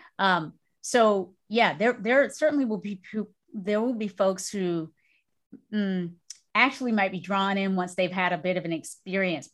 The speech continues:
They may have had an idea that this isn't for them, but then when they just feel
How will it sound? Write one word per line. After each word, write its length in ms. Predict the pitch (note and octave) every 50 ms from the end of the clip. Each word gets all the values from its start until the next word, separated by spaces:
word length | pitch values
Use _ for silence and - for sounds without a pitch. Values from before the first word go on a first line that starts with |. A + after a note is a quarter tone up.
| _ -
They 300 | - F3+ F3+ E3+ F#3 F#3
may 240 | F3+ F#3 F#3 F#3 F#3
have 200 | G#3 G3+ F3+ F3
had 200 | G3 G3 F3 E3+ E3
an 100 | E3+ E3+
idea 500 | E3 E3 D#3+ D3 G3 G#3 G#3+ G#3+ G#3 G3
that 180 | E3+ E3+ -
this 160 | - E3+ E3+ -
isn't 300 | E3 D3+ D#3+ E3 D#3+ -
for 100 | E3+ D#3
them, 240 | E3 E3 E3 D#3+
but 120 | D#3+ E3 E3+
then 160 | F3+ F3+ F3
when 140 | F3 E3+ E3
they 200 | E3 E3+ E3+ D#3+
just 320 | E3+ F3 F3+ F3 - - _ _ _ _ _ _ _ _ _ _ _ _ _ _ -
feel 580 | G#3 G#3+ G#3+ A3 G#3+ F3+ D#3+ E3 F3+ F#3 -